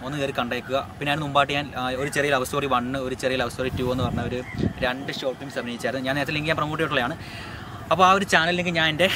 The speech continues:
video description ബോക്സിൽ കൊടുത്തേക്കാം, കയറി കട്ടയ്ക്ക് support അടിച്ചേക്കുക. അപ്പോൾ guys, ഞാൻ ഈ video ഇവിടെ കൂടെ നിർത്തുവാണ്, കാരണം അവിടെ കുറേ ആൾക്കാർ ഡ്രൈവിംഗ് പഠിക്കുവാണ്, അപ്പം കുറേ നേരം അവരും കൂടെ നോക്കുന്നൊക്കെ ഉണ്ട്.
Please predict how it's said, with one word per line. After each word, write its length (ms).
video 240
description 320
ബോക്സിൽ 200
കൊടുത്തേക്കാം, 360
കയറി 200
കട്ടയ്ക്ക് 240
support 260
അടിച്ചേക്കുക. 300
അപ്പോൾ 160
guys, 260
ഞാൻ 100
ഈ 60
video 240
ഇവിടെ 260
കൂടെ 140
നിർത്തുവാണ്, 320
കാരണം 220
അവിടെ 240
കുറേ 160
ആൾക്കാർ 280
ഡ്രൈവിംഗ് 260
പഠിക്കുവാണ്, 340
അപ്പം 160
കുറേ 180
നേരം 180
അവരും 160
കൂടെ 120
നോക്കുന്നൊക്കെ 380
ഉണ്ട്. 120